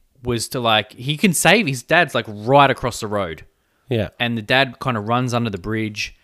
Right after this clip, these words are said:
Speaker 1: and then Superman's standing there, and he's like, "The tornado's coming," and he was gonna go and use his power 'cause everybody's around. He wanted to go save his dad, and the dad literally just puts his hand up
Speaker 2: And tells him to stop.
Speaker 1: and just says,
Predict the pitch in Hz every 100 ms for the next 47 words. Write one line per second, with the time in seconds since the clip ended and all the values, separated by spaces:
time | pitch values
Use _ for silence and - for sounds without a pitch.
0 | _ _ - 113 107 101 98 - - 127
1 | 123 107 101 107 101 98 95 95 95 101
2 | 95 95 - _ _ _ _ _ _ -
3 | _ _ _ _ _ _ 135 135 - 139
4 | 120 117 110 - 117 107 104 98 _ _
5 | _ 113 117 113 107 139 139 127 117 113
6 | 117 107 95 113 107 101 101 110 107 110
7 | 98 101 101 95 104 101 98 92 101 95
8 | 92 - 92 87 92 95 104 98 95 -
9 | 95 92 - 95 - 87 87 82 78 65
10 | _ _ _ _ _ _ _ 101 - 90
11 | 87 80 - 92 - 104 95 - 95 90